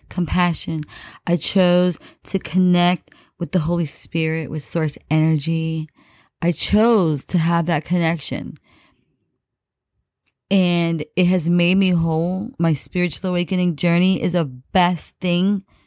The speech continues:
that has happened to me. The best thing. It has made me come full circle with who I always been,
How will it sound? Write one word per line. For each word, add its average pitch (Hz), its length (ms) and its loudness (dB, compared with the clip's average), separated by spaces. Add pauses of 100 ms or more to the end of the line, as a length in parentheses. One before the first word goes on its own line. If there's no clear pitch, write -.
(260)
that 180 120 0
has 180 180 2
happened 170 480 0
to - 140 -2
me. 160 400 -2 (720)
The 202 80 2
best 170 400 -2
thing. 147 400 -4 (1200)
It 202 160 2
has 208 460 -2 (1700)
made 214 240 4
me 262 100 4
come 233 320 0
full 226 260 -2
circle 185 800 -2
with 175 520 0
who 202 360 2
I 185 180 2
always 185 540 -2
been, 180 520 0